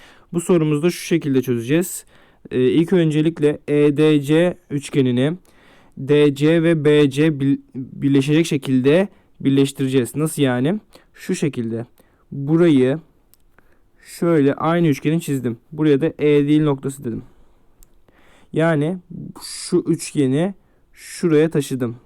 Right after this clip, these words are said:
Ee, daha sonrasında şurası iki kök üç oldu. Burası da kök altı oldu. Sonra buraya alfa de-, e, buraya teta dersem buraya doksan eksi teta derim. Burası da zaten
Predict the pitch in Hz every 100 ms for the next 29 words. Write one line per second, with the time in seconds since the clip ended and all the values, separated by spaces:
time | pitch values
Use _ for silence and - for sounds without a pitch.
0 | _ - - _ - - 50 - - _
1 | _ _ _ - - 147 185 208 170 143
2 | 139 139 180 - _ _ _ _ - 165
3 | 160 - 151 - 160 180 165 123 117 165
4 | 214 - _ _ _ 151 147 180 185 170
5 | 165 151 151 113 - - _ _ _ _
6 | _ _ - _ - - 190 190 175 220
7 | - 160 185 185 160 190 - _ _ _
8 | _ _ _ _ _ _ _ _ _ _
9 | _ - 156 185 185 143 - 127 127 127
10 | 160 175 196 196 170 120 123 165 196 170
11 | 156 175 165 156 147 - 170 151 - 123
12 | 123 123 143 240 262 _ _ _ _ _
13 | _ - - _ _ _ - 151 160 170
14 | 175 165 175 170 180